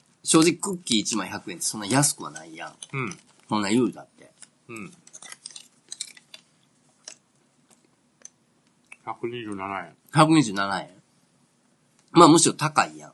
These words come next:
Speaker 2: うん。
Speaker 1: 全然ありやな。
Speaker 2: うん。
Speaker 1: このボリューム感と、
Speaker 2: うん。
Speaker 1: ホワイトチョコのこの、なんていうの？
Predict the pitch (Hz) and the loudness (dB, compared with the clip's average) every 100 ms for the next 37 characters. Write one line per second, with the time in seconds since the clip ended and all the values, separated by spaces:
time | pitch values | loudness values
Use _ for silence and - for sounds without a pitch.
0 | _ 120 113 87 _ _ _ _ _ _ | _ -10 -10 -12 _ _ _ _ _ _
1 | _ _ _ _ _ _ _ _ _ _ | _ _ _ _ _ _ _ _ _ _
2 | _ _ _ _ _ - 104 127 165 156 | _ _ _ _ _ -8 -2 0 2 0
3 | 160 110 - _ _ _ 104 98 80 73 | -2 -4 -10 _ _ _ -16 -16 -18 _
4 | _ _ _ _ - 170 147 - 135 120 | _ _ _ _ 2 6 6 4 2 4
5 | 120 120 151 110 85 - 95 87 76 - | 4 4 4 4 -2 -8 -14 -12 -14 -16
6 | 107 101 76 _ _ _ _ _ _ _ | -14 -14 -16 _ _ _ _ _ _ _
7 | - - 127 123 131 123 160 110 85 90 | -12 2 8 8 6 2 2 0 -2 -8
8 | 87 85 92 95 80 73 | -14 -12 -12 -12 -14 -16